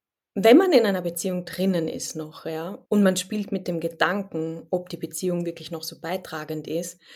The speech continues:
kommen halt alle möglichen Dinge hoch, oder? Es kommt so ein,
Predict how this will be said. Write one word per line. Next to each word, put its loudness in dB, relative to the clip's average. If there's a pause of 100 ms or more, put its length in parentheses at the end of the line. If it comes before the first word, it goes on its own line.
(180)
kommen -2
halt -8
alle 0
möglichen -6
Dinge -6
hoch, -8
oder? -2
Es -2
kommt -4
so -6
ein, -4